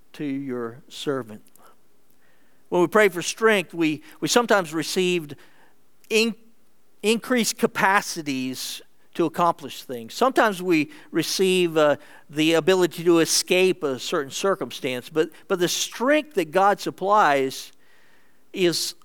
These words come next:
sometimes the strength to trust him, the strength to cling to his promises, the, the strength to wait upon the Lord.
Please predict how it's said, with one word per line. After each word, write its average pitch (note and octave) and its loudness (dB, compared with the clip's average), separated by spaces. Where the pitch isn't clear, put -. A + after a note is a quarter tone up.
sometimes D#3+ 0
the D#3+ -6
strength F#3+ 0
to D3+ 2
trust - -2
him, G2+ -8
the D#3 -6
strength G3 -2
to F3 -4
cling F#3 -4
to D#3 0
his D3+ -2
promises, D3+ -2
the, D3+ -2
the D#3+ -2
strength - -2
to E3 -6
wait D3 0
upon D3+ -2
the C3 -6
Lord. C3+ 0